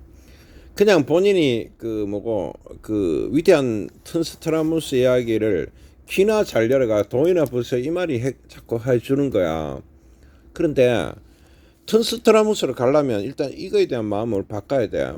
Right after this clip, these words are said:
본인이 "나는 얼마의 비용을 꼭 내고 그러고 시간을 내 갖고 나는 배우겠습니다." 또 배우다가 잘 안 되면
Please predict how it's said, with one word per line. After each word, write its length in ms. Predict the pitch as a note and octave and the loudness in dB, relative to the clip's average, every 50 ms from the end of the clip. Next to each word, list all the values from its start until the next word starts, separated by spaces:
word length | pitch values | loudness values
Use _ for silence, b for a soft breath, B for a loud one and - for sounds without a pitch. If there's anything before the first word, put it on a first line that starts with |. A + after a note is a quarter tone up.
| D#2+ | -8
본인이 500 | - B2 C#3 E3 D#3+ D3+ B2+ A2 F#2+ D2+ | -4 -2 0 0 2 2 2 2 0 0
"나는 240 | D2 A2 C3+ D3 C3 | 0 0 0 2 2
얼마의 340 | A#2+ B2+ C#3+ D#3 D3+ C#3 A#2 | 2 2 2 2 2 0 0
비용을 300 | - C3+ C#3+ C#3+ B2+ A2 | -2 -2 -2 -2 -2 -4
꼭 200 | - B2 B2+ A#2 | -4 -2 0 2
내고 520 | G2+ F#2+ A2+ C3 C#3 A#2 G2+ D2+ A1+ - - - _ - - _ _ - - | 2 2 2 2 2 2 2 0 -2 -6 -14 -20 _ -20 -20 _ _ -20 -14
그러고 480 | - - C#3+ E3 D3+ D3+ C#3 C3 B2+ - - - | -6 -2 0 0 2 2 2 2 0 -2 -8 -14
시간을 440 | - - - D3 E3+ F3+ E3+ C#3 | -10 -6 -4 0 0 2 2 2
내 160 | A#2 C3 D3 C3 | 2 2 2 2
갖고 560 | B2+ D3 D3+ - - A2+ D#2+ B1+ A#1 - - _ _ _ _ _ - - | 0 -4 -4 -2 -2 -2 -2 -2 -4 -8 -12 _ _ _ _ _ -14 -6
나는 280 | - D3 F3 D#3+ C3 | -2 0 0 0 2
배우겠습니다." 760 | - E3 G3+ A3 G3 E3 C3+ - - G2+ F2+ E2 E2 C2+ C#2 - - | 6 6 6 6 6 2 0 -2 -4 -8 -8 -6 -8 -8 -8 -6 -2
또 180 | E3 E3 D3 | -2 -2 2
배우다가 460 | - E3+ G3+ A3+ A3 - E3+ C#3 C3 | 4 6 6 6 6 4 2 0 0
잘 200 | A#2+ - D3 E3 | -2 -2 -2 0
안 140 | F3 D3+ B2+ | 0 0 0
되면 480 | A#2+ E3 F3+ E3+ C#3 G#2 E2+ D#2 C2+ | 0 0 0 0 0 -2 -2 -4 -8